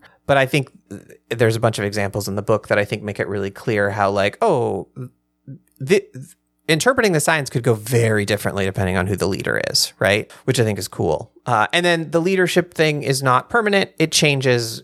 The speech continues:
between islands, or it could change between islands. There's a contest every time you leave an island and go to the next one. I didn't have t-, a ton of,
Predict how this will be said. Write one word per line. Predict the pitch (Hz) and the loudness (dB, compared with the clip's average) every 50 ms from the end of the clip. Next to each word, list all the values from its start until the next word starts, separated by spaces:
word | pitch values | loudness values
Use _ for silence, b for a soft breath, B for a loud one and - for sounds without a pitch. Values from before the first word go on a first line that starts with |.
| _ | _
between | - - - - 127 113 107 | -8 -8 -6 -4 -4 -4 -2
islands, | - - 92 - - - - - - | -2 -2 -2 -4 -6 -10 -12 -4 0
or | 110 107 | 0 0
it | 104 98 | 0 0
could | - - 139 123 104 101 | 0 2 2 2 2 0
change | - 110 90 85 - | -2 -2 -2 -2 -4
between | - - - - 95 92 | -8 -10 -8 -8 -6 -6
islands. | 73 73 - - - - - | -6 -6 -8 -10 -16 -10 -6
There's | - 95 98 101 | -6 -4 -4 -6
a | 98 | -8
contest | - - - 110 104 98 - - - - - - - | -10 -4 -2 -2 -2 -2 -4 -6 -6 -6 -6 -6 -8
every | - 120 135 101 | -8 -8 -10 -10
time | - - - - - 135 127 - - | -10 -10 -10 -8 -10 -12 -12 -10 -8
you | 151 143 107 | -6 -6 -6
leave | - - - | -4 -4 -4
an | - - | -2 -2
island | 87 76 57 - - 131 - | -2 -2 -2 -4 -6 -6 -4
and | - | -2
go | - 104 - | -2 -2 -2
to | - 147 | -2 -4
the | - | -6
next | - - - - - | -6 -6 -6 -6 -6
one. | - - 147 - _ _ - | -6 -6 -6 -8 _ _ -2
I | 240 | 0
didn't | 285 294 | 0 0
have | 247 185 - | -2 -2 -4
t-, | - - - | -4 -2 -2
a | 160 151 | -2 -2
ton | - 185 208 190 | 0 0 0 2
of, | 139 117 113 | 0 0 -2